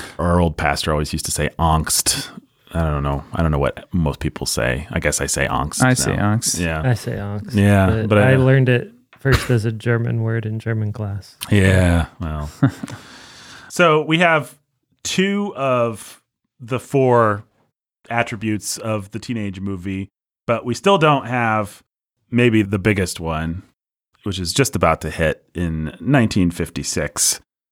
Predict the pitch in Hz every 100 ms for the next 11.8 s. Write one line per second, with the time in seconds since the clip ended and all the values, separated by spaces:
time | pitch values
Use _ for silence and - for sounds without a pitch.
0 | - 87 85 82 80 80 78 - 85 85
1 | 87 82 80 - - - _ _ _ _
2 | - 110 92 95 80 - 76 78 73 69
3 | 71 67 - - - 85 - 80 73 71
4 | - _ _ _ - 98 98 78 73 90
5 | 73 71 71 76 73 67 73 76 73 -
6 | 71 - 76 65 - - 76 71 69 65
7 | 92 - _ _ _ _ - 117 120 151
8 | - - - 196 127 127 95 85 80 85
9 | 80 87 113 190 311 220 127 170 226 247
10 | 220 202 175 117 95 135 123 139 123 117
11 | 127 165 180 175 170 147 120 110